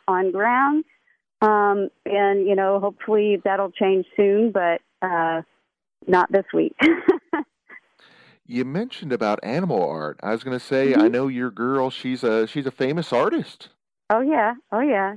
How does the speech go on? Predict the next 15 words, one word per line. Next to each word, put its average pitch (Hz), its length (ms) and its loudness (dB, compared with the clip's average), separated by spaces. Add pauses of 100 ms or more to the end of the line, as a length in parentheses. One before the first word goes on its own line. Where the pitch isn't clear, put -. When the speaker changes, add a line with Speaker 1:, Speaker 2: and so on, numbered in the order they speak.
(120)
Speaker 1:
She's 220 200 -2
quite 226 300 2
good. 208 340 -2 (560)
Um, 202 380 0
Speaker 2:
Yeah. 196 320 -6 (480)
Speaker 1:
she, 233 560 0 (220)
she 226 160 2
does, 202 340 0 (100)
uh, 180 380 2 (760)
uh, 202 120 2 (200)
kiss 392 140 4 (160)
paintings. 185 460 2 (280)
So 214 200 4
she 220 80 0
puts - 260 0